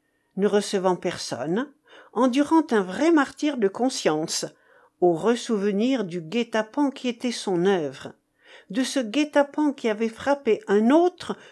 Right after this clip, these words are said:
que ceux qui le visaient, et de l'abominable et involontaire joie qu'elle avait ressentie en voyant tomber celui qui ne devait pas tomber seul.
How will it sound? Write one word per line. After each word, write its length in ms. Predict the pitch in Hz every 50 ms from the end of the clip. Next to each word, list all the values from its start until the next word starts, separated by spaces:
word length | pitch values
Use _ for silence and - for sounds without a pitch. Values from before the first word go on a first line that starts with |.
| _ _ _
que 140 | - 269 247
ceux 260 | 233 - - 294 285
qui 220 | 285 - - 262
le 100 | 226 247
visaient, 520 | 220 220 233 233 202 165 156 143 - - _ _ _ _ _ _ _ _ -
et 100 | 185 175
de 120 | 185 202
l'abominable 1160 | 185 185 185 175 160 165 165 185 208 208 196 185 180 170 156 147 113 113 127 151 - 175 - -
et 160 | - 208 208
involontaire 1000 | 208 214 214 202 - 247 294 311 285 233 214 202 196 - - 180 160 147 131 147 131
joie 460 | 127 139 139 147 160 202 240 247 240 - - - - - _ _ _
qu'elle 200 | - 262 262 269
avait 220 | 262 240 233 220
ressentie 920 | 208 - 190 180 - - 151 123 135 - - - 180 160 - - - - - _ - - - _
en 160 | - 196 202
voyant 480 | 190 208 226 233 226 226 220 214 214 214
tomber 440 | 214 - - 311 302 269 277 277
celui 520 | 262 - - 269 247 247 247 262 269 269 269
qui 200 | - - 247 214
ne 120 | 214 214
devait 360 | 180 160 180 214 214 226 214
pas 160 | 220 220 202 196
tomber 340 | 196 - 185 180 170 175
seul. 460 | 170 - - - 110 98 - - -